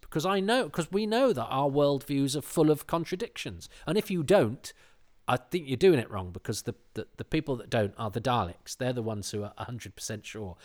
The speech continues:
If you're a hundred percent sure, y-, y-, y-, y-, you'd shoot me in the back of the head if y-, I threatened your worldview. Um, I wouldn't shoot you in the back of the head. I'd probably acknowledge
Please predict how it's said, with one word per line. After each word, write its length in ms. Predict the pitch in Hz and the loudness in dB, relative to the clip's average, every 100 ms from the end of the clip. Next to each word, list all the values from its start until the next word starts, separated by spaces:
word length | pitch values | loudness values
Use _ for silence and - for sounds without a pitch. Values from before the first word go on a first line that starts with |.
| - | -20
If 80 | - | -4
you're 120 | 175 | 0
a 40 | 190 | 2
hundred 280 | 165 139 - | 0 -4 -8
percent 360 | 127 131 123 | -4 -4 -4
sure, 340 | - 117 90 85 - _ _ _ - | -4 -4 -4 -6 -14 _ _ _ -18
y-, 120 | 123 - 117 | -18 -18 -20
y-, 60 | - - - | -20 -20 -20
y-, 100 | - - - - _ _ | -20 -20 -20 -20 _ _
y-, 80 | - - | -20 -12
you'd 360 | 123 127 127 | -10 -6 -2
shoot 220 | - 139 | 0 0
me 80 | 131 | 0
in 80 | 110 | -2
the 60 | 101 | -2
back 220 | 101 - | -4 -2
of 60 | |
the 100 | 98 | -2
head 280 | 95 113 98 - _ _ - | 0 0 0 -10 _ _ -6
if 300 | 110 - - - | -6 -6 -16 -20
y-, 140 | - 120 - | -14 -14 -4
I 120 | 110 | -4
threatened 340 | - 123 107 | -2 -4 -4
your 160 | 113 104 | -2 0
worldview. 600 | 104 98 95 107 95 82 - - _ - | 2 0 0 2 2 -2 -10 -20 _ -2
Um, 280 | 110 110 101 - | 0 0 -6 -2
I 120 | 143 | 0
wouldn't 220 | 139 135 | 0 -2
shoot 200 | - 127 | 0 0
you 140 | 117 123 | 2 2
in 80 | |
the 80 | 98 | 2
back 240 | 92 87 - | -2 -6 -8
of 100 | 92 _ - | -12 _ -8
the 100 | 98 | -4
head. 260 | 98 101 - | -4 -6 -8
I'd 200 | 107 110 - _ | -6 -6 -6 _
probably 380 | - 127 101 107 | -2 -2 0 -2
acknowledge 500 | 101 107 101 - | 0 -2 -4 -6